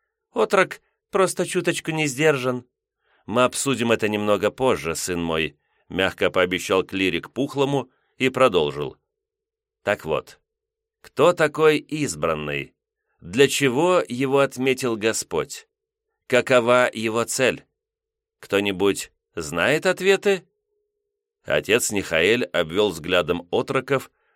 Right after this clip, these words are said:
но те завороженно ловили каждое его движение и молчали. "Вот об этом мы и поговорим.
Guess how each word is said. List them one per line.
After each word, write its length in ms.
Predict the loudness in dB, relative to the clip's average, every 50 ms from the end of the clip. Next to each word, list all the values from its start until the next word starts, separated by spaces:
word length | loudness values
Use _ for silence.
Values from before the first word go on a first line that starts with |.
| _ _
но 180 | -8 -4 -4 -4
те 240 | 0 2 0 2 2
завороженно 720 | 2 2 4 4 4 4 4 4 2 0 2 2 2 2
ловили 420 | 2 2 2 0 0 -4 -4 -4 -6
каждое 520 | -2 0 0 0 0 -2 -2 -2 -2 0
его 260 | 0 -2 -2 -2 -4
движение 680 | -4 -4 -8 -8 -6 -4 -4 -4 -2 -2 -4 -6 -6 _ _ _ _ -6
и 100 | -6 -2
молчали. 640 | -2 0 -2 -2 -2 -4 -4 -4 -4 -4 -8 -14 _ _ _ _ _ _ _ _ _ _ _ _ _ _ _ _ _ _ _ _ -14
"Вот 400 | -4 0 2 2 2 2 2 0
об 180 | -2 0 0 0
этом 360 | 0 0 0 0 -2 -2 -2
мы 240 | -2 -4 -4 -4 -4
и 80 | -4 -4
поговорим. 720 | -6 -6 -4 -2 -2 -2 -2 -4 -4 -6 -10 -10 -12 -16